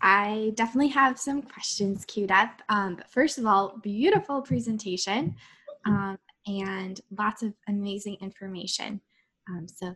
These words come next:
thank you for all of that. Um, and one question was, uh, 'cause you mentioned the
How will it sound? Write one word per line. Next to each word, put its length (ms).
thank 280
you 160
for 180
all 180
of 120
that. 200
Um, 180
and 580
one 320
question 600
was, 640
uh, 220
'cause 140
you 100
mentioned 640
the 100